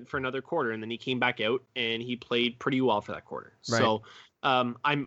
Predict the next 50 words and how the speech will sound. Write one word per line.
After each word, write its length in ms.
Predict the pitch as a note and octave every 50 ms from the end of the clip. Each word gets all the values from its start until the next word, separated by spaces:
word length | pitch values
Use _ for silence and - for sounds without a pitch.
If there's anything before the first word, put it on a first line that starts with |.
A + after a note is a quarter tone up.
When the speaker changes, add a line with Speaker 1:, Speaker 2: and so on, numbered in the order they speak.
| - -
Speaker 1:
I'm 160 | C#3+ C#3 C3
hoping 400 | - E3 F3+ F#3 F3+ F#3+ F#3 F3+
and 120 | F3 -
praying 320 | - F3 D#3+ E3 E3 D#3+ D3+
he 240 | B2 C#3+ D3+ C#3+
can. 400 | C3 - D3+ C3+ C3 B2+ B2+ B2 - -
We 160 | D3 D3 D3+
need 200 | D3 C#3+ C#3 C3 G#2
him. 200 | G2 F#2 F#2+ - _ _ _ _
Like, 160 | - B2+ C#3 C#3
I'm 100 | C#3 C3+
hoping 380 | - D#3 E3 D#3+ F3+ F3+ F3+
and 80 | F3 D#3+
praying 320 | - D3+ C#3 C#3+ C#3 C3+
he 140 | C3+ C3+ B2+
can, 160 | C3 B2+ B2 B2
he 160 | A#2+ B2+ B2+
can 100 | B2+ A#2+
carry 280 | - - C3+ C3+ C3
something 420 | B2+ - - A#2+ B2 A#2+ B2+ B2 -
over 280 | - A2+ A2+ B2 A#2+ G2+
into 180 | A2 A2+ A2+
Game 220 | G#2 A2 G#2+ G#2 G2+
seven. 400 | - - C#3 C3+ C3+ C3+ C3 - - - - - - _ _ _ _ _ -
If 80 | A#2+ -
Serge 240 | - F#3 F3+ C#3 D3+
Ibaka 320 | - D3+ C#3+ C#3+ - D3+ C#3
just 160 | C3 B2+ - -
stays 240 | - C#3 C3 B2
true 200 | - - D3 D3
to 60 | C3 B2+
how 220 | - - B2+ A#2+
he's 260 | A2+ - C3+ B2 A2+
been 160 | - B2+ A#2+
playing, 480 | A2+ - - - A#2 B2 B2+ C3+ C3+ C3+ - _ _ _ _ _
I 100 | - A#2
don't 240 | C3 C#3 C#3+ C#3+ C3+
see 160 | - - D#3
any, 220 | C#3+ C#3+ C#3 - - _ _ _
any 380 | - C3+ C3 C3 B2+ B2 A#2+ A#2
side 320 | A2+ - - A2 A2 A#2
effects 320 | A#2+ A#2 - C3 B2+ - -
of 80 | B2
that 160 | A#2 G#2 F#2+ -
ankle 280 | - A2 A#2 - C3 B2+
injury, 320 | B2+ B2+ A#2+ - C#3 C3+
which 220 | B2+ B2 A2 - -
is 100 | A2+ A2
a 120 | G2+ G2 - _ _ _ _ _ _ -
positive. 720 | - - - - - G#2+ - B2 B2 B2 C3 C3 C3 -